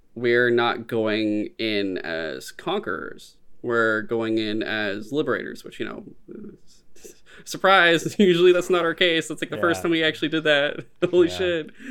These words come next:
Speaker 1: Uh, we could be good, um, sometimes. And rarely. And, uh, the Japanese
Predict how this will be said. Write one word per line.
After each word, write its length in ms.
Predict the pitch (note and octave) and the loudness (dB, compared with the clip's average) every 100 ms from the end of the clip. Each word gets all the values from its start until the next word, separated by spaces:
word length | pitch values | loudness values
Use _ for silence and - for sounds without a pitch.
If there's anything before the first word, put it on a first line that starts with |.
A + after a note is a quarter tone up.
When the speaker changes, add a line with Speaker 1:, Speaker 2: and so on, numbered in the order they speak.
| A#3 G3+ | -12 -6
Speaker 1:
Uh, 160 | E3 D#3+ | 0 0
we 80 | G3 | 0
could 100 | F3 | -4
be 80 | A#2 | -2
good, 380 | A#2+ A#2 C#3+ - - - - | 0 0 -2 -12 -18 -10 0
um, 500 | B2 A#2+ A#2+ A#2 A2 | 4 4 4 2 -2
sometimes. 440 | - - G2+ A#2+ - - _ - C3 | -10 -12 -12 -14 -18 -20 _ -4 2
And 720 | C3 C3 B2+ B2 B2 A#2+ - | 4 6 4 4 2 -2 -2
rarely. 320 | - - B2 - - _ | -6 -8 -14 -20 -20 _
And, 440 | B2 C3+ C3 B2+ B2+ | 2 4 6 4 4
uh, 520 | B2 A#2+ A#2 A2 G#2 - - - - | 6 6 4 2 0 -6 -16 -18 -14
the 840 | C#3 C#3 C#3 C3+ B2+ B2 A#2 A2 - - - - _ - - - - | -8 -2 0 0 0 -2 -4 -8 -12 -20 -20 -20 _ -18 -18 -18 -18
Japanese 1160 | - C#3+ C3 B2 C3 A3+ A#3 D#3 B2 - - - | -4 -2 0 0 2 2 2 0 -2 -6 -14 -18